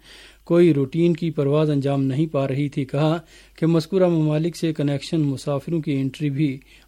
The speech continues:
ممنوع قرار دے دی گئی ہے۔ ایران کے civil aviation کے ادارے کے ترجمان نے اس بات کا ذکر کرتے ہوئے کہ اس وقت اکتالیس ملکوں کے لیے مسافر پروازوں پر پابندی ہے، کہا کہ جن ممالک میں کورونا کے باعث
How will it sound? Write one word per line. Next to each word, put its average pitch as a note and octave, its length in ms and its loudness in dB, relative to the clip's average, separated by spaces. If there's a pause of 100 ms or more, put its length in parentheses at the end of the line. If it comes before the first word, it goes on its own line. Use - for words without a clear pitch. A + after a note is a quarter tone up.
ممنوع D#3 400 2
قرار C3+ 300 -2
دے C#3 180 -2
دی C3 180 -2
گئی C3+ 200 0
ہے۔ C3+ 160 0 (560)
ایران G3 300 4
کے G#3 160 -2
civil E3+ 360 -2
aviation D3+ 600 0
کے D3 240 0
ادارے D3 440 0
کے D3+ 100 -4
ترجمان D3+ 560 -2
نے F#3 80 0
اس D3+ 160 -6
بات C#3+ 200 -2
کا D3 100 0
ذکر C#3 300 -4
کرتے D3 300 -2
ہوئے D3+ 240 2 (460)
کہ - 80 -2
اس F3 200 2
وقت F#3 240 0
اکتالیس E3 640 -2
ملکوں C#3+ 400 -2
کے D#3+ 120 0
لیے D#3+ 200 0
مسافر D3 640 -2
پروازوں C#3+ 520 -2
پر D3+ 180 -2
پابندی C#3+ 540 0
ہے، C3+ 100 -2
کہا D#3 300 0 (420)
کہ E3 100 -2
جن F3+ 180 2
ممالک D#3+ 500 0
میں E3 120 2
کورونا D3+ 420 0
کے D3+ 140 -4
باعث D3 400 2